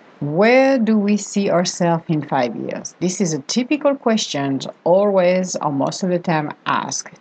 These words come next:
to the candidate. I never answered, I never answers the way prospecting employers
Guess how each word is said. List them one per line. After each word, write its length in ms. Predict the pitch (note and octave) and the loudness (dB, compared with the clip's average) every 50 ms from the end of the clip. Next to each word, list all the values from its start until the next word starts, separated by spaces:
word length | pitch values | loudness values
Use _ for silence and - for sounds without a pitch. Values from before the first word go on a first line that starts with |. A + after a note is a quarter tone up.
| _ - | _ -6
to 140 | - - | -4 -4
the 80 | - C#3+ | -4 -4
candidate. 600 | C#3 - D#3+ D#3 C#3+ B2+ - - - - - - - _ | -4 -4 -4 -2 -2 -2 -4 -6 -6 -8 -8 -10 -6 _
I 160 | - F3+ F#3 G3 | 0 2 4 4
never 320 | G#3+ B3 C#4 C#4+ D4 D4+ | 4 2 2 2 2 2
answered, 760 | - F3 F3 E3+ - - - F3+ D3+ C#3 C3+ C3 C3+ - - _ | 2 0 -2 -2 -2 -2 -2 -2 -2 -2 -2 -4 -6 -8 -10 _
I 120 | - F3+ G3 | 0 2 2
never 220 | A#3+ B3+ D#4 D#4+ | 2 2 0 -2
answers 720 | C4+ F#3+ F#3+ F#3+ F#3+ - G3+ F#3 D#3 C3 B2+ - - - G#3+ F#3+ | 0 0 -2 -2 -2 -2 -2 -2 -2 -2 -4 -6 -10 -10 -10 -6
the 200 | D3+ E3+ G3 G#3+ | 0 2 2 2
way 480 | A3 F#3 E3 E3 D3+ C#3+ C#3 E3+ G#3 A#3 - _ | 2 2 2 2 2 2 0 -2 -4 -6 -10 _
prospecting 960 | - - F3+ F3 F3 - - A#3 B3+ B3 - - - F3 E3 D#3+ D#3 D#3 D#3 - | -2 0 0 0 -2 -2 -2 -2 -2 -2 -4 -4 -2 0 0 2 0 0 -2 -2
employers 1000 | E3 E3+ F#3 F#3 - - F3+ E3 D#3 C3 B2+ A#2+ A2+ A2+ - F3 - - - - | -2 0 0 0 2 2 2 2 2 0 -4 -4 -6 -8 -8 -8 -8 -8 -8 -10